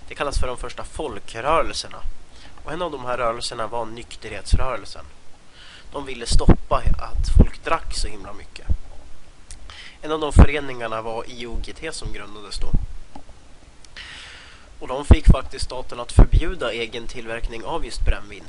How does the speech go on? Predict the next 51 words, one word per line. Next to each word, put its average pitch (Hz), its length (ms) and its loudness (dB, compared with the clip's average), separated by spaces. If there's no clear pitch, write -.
på - 80 10
samma - 260 4
sätt - 140 8
som - 160 4
det 117 60 0
hade 113 160 -8
varit 110 240 -10
tidigare 123 360 -10
då. - 160 10
Och 139 100 -8
då 143 100 -4
tog 143 280 4
nu 135 120 -10
staten 123 420 -8
över 143 260 -8
kontrollen 127 580 0
över 107 100 -8
både 123 240 6
tillverkningen 147 760 -4
och 139 100 -4
försäljningen. 107 580 -10
Det 165 60 -2
är 156 40 -2
bland 151 100 4
annat 131 120 -2
därför 131 300 -4
som 120 180 -8
vi 113 80 -6
har 107 120 -6
Systembolaget 110 840 -2
idag. - 160 -14
Och 147 120 -6
de 151 140 -2
införde 135 260 -2
också 127 220 -4
sen 120 240 -2
den 110 120 -10
så - 120 6
kallade 98 340 -6
motboken. 104 800 2
Det 113 60 -8
vill - 40 -10
säga 120 80 2
att 123 60 0
man 143 100 0
fick - 200 -8
inte - 180 -10
köpa 123 340 8
mycket 107 260 -10
sprit - 340 2
som, 98 280 -4